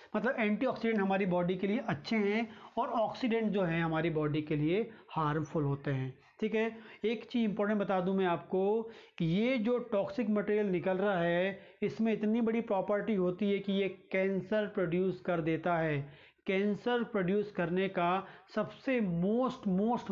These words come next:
very most important जो का-, कॉज होता है, वो क्या होता है? ये ऑक्सीजन फ्री रेडिकल्स होते हैं। ठीक है, लेकिन जैसे जैसे एज बढ़ते जाती है, यंग एज में तो क्या होता है,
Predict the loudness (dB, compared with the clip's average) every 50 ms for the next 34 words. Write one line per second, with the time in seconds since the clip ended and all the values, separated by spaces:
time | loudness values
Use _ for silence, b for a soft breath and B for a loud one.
0 | 0 0 2 2 2 2 0 0 2 2 2 0 0 0 -2 -2 -2 0 0 -2
1 | 0 0 0 0 0 0 -2 -2 0 -2 -2 -2 0 0 0 0 2 0 -2 -2
2 | -2 0 0 2 2 2 0 -2 -4 B B B B B -4 -2 -2 0 0 0
3 | 2 0 0 0 0 2 2 2 2 2 0 0 -4 B B B B B -2 0
4 | 2 2 2 2 0 -2 -4 -16 -12 -4 -2 0 0 0 -2 -2 -2 0 2 2
5 | 0 0 0 0 2 2 2 2 0 0 0 -2 -2 -2 -2 -4 -2 -2 -2 -2
6 | -2 -2 -6 -8 -10 _ -6 -4 -2 0 0 -2 -2 -4 B B B B B B
7 | B -2 0 0 0 0 0 0 0 2 2 0 2 0 0 0 0 0 0 0
8 | 0 0 0 0 0 2 2 2 0 0 0 0 0 0 0 0 0 0 2 0
9 | 0 0 0 2 2 2 0 0 -4 -8 -14 -20 -20 _ _ _ _ _ _ _
10 | _ _ _ _ -4 -2 0 0 2 2 2 2 0 0 0 0 0 0 -2 0
11 | 0 0 2 0 0 0 0 0 2 2 2 2 0 -2